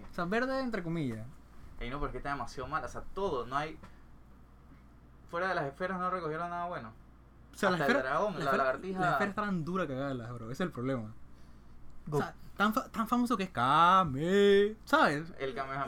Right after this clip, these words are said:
Speaker 1: La, la, la animación, el movimiento, es una cosa,
Speaker 3: Es
Speaker 1: ¿sabes?
Speaker 3: icónico, sí.
Speaker 1: Icónico de Dragon Ball, eso lo sabe hacer todo el mundo, todos los niños lo han hecho. Eso no supieron hacer la animación del Kamehameha, o sea, Goku empezaba haciendo como una X con los brazos, después hacía como
Speaker 2: Wakanda, él hacía la de
Speaker 1: hacía, ajá, hacía como un
Speaker 2: Wakanda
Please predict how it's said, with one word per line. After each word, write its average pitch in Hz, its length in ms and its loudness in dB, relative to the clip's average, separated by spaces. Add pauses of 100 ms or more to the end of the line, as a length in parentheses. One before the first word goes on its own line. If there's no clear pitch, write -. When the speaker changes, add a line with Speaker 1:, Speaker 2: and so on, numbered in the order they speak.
(140)
Speaker 1:
La, 175 200 4
la, 185 200 0
la 180 120 -4
animación, 180 600 0
el 202 60 2
movimiento, 180 460 0
es - 160 -8
una 196 140 -2
cosa, 220 280 -4 (480)
Speaker 3:
Es 147 60 -4
Speaker 1:
¿sabes? 208 200 4
Speaker 3:
icónico, 156 320 2
sí. 170 140 0
Speaker 1:
Icónico 214 500 2
de 185 80 4
Dragon 147 300 2
Ball, 180 180 2
eso 185 120 0
lo 180 80 0
sabe 180 140 -2
hacer 180 120 -4
todo 185 120 -2
el 190 60 0
mundo, 202 180 0
todos 196 160 0
los 170 80 0
niños 180 200 -2
lo 180 80 0
han 170 120 -2
hecho. 156 320 -4 (1160)
Eso 247 240 4
no 254 80 8
supieron 247 300 4
hacer 233 160 2
la 233 60 2
animación 214 300 2
del 214 80 -2
Kamehameha, 190 200 0
o 196 40 -4
sea, 160 180 -2 (300)
Goku 208 300 6
empezaba 262 380 2
haciendo 240 240 0
como 196 100 -2
una 196 120 2
X 202 140 -4
con 180 100 0
los 139 80 -2
brazos, 151 380 2 (280)
después 165 260 2
hacía 262 160 0
como 240 180 4
Speaker 2:
Wakanda, 160 240 4
él 131 80 2
hacía 170 260 0
la 156 180 2
de 120 100 0
Speaker 1:
hacía, - 180 2
ajá, 214 120 8
hacía 247 160 2
como 226 140 2
un 226 80 2
Speaker 2:
Wakanda 226 200 8